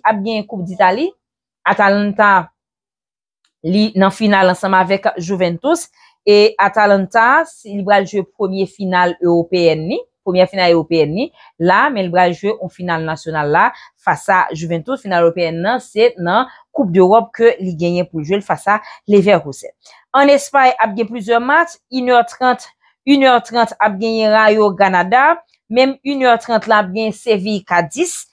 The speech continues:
e n ap genyen a katr heures Celta Athletic Bilbao, e menm katr heures, n ap genyen yon Getafe Atlético Madrid, e demen swa, n ap ansanm pou nou pataje tout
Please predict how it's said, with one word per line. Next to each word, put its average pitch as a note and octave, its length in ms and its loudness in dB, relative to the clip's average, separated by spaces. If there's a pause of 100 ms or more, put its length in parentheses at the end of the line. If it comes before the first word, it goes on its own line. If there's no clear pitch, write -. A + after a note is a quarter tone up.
(220)
e A3 100 4
n A3 80 2
ap F#3+ 160 -4
genyen B3 220 0
a A#3 80 -2
katr A3 320 -2
heures G3 160 -2
Celta G3+ 380 0 (100)
Athletic F3+ 420 -8
Bilbao, F3 640 0 (240)
e F3+ 100 0
menm B3+ 300 0
katr A3 320 -4
heures, G3+ 180 0
n F#3 60 0
ap F3 100 -6
genyen G#3+ 320 -8
yon F3+ 220 -8
Getafe G3 720 -2 (340)
Atlético G#3+ 800 -2
Madrid, F3+ 680 -4 (260)
e B3 300 4
demen A3+ 400 0
swa, G3 260 0
n F3+ 80 -4
ap - 80 -8
ansanm G3+ 380 -6
pou E3+ 100 -8
nou D#3 80 -10
pataje F3 540 -4 (340)
tout B3+ 160 0